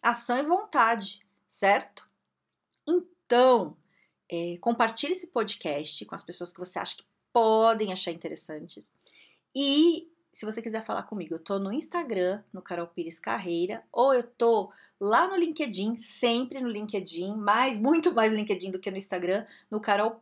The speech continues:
Pires, certo? É... e é isso, cara. Você tem que ter paciência, mas não muita paciência. Tem que ter mais persistência do que paciência. Foca e sai dessa coisa de falar que foi ignorado.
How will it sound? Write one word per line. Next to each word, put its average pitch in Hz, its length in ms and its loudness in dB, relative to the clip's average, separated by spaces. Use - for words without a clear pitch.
Pires, 196 540 -4
certo? 226 680 0
É... 175 960 0
e 359 60 2
é 440 120 2
isso, 320 340 2
cara. 160 280 -10
Você - 80 -16
tem 233 120 -8
que - 80 -10
ter 302 540 -2
paciência, 247 1000 0
mas 214 140 -2
não 285 160 4
muita 262 240 0
paciência. 190 580 -6
Tem 190 100 -6
que 196 60 -6
ter 208 60 -2
mais 240 240 2
persistência 262 560 -4
do 240 80 -8
que 262 100 -10
paciência. 190 640 -8
Foca 240 680 0
e 226 100 -6
sai 240 380 2
dessa 277 240 -2
coisa 240 420 -2
de 214 160 -8
falar 214 420 2
que - 120 -16
foi 220 160 -6
ignorado. 214 640 -4